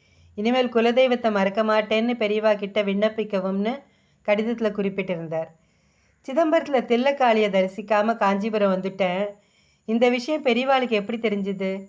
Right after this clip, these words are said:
அதுதான் இன்னி வரைக்கும் எனக்கு விளங்காம இருக்குன்னு" எழுதியிருந்தார். அவருக்கு மட்டும் இல்ல, நமக்கும் தான் புரியல. சர்வ வியாபியா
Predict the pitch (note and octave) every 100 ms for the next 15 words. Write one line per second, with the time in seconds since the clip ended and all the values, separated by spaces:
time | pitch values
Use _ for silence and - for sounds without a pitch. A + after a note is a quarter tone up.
0 | _ _ _ _ F#3 F3+ G3+ B3+ B3 G#3+
1 | A3+ A3+ A3+ C4 A3+ G#3 F#3 F#3 G3 G3+
2 | G#3+ G#3+ F3+ F#3+ F#3+ F#3 F3 E3+ E3 D#3
3 | D#3 D#3+ _ _ _ _ _ _ _ E3
4 | E3 G3+ B3 A#3+ A#3+ C4+ B3 G#3+ F3 -
5 | _ _ _ - F3 F#3 F#3+ G#3+ G#3+ B3
6 | A#3 G#3 G3+ F#3 F#3+ _ _ _ _ _
7 | _ _ _ _ _ - G3+ A3 C#4+ A#3+
8 | A3+ G#3+ G#3 A3 A3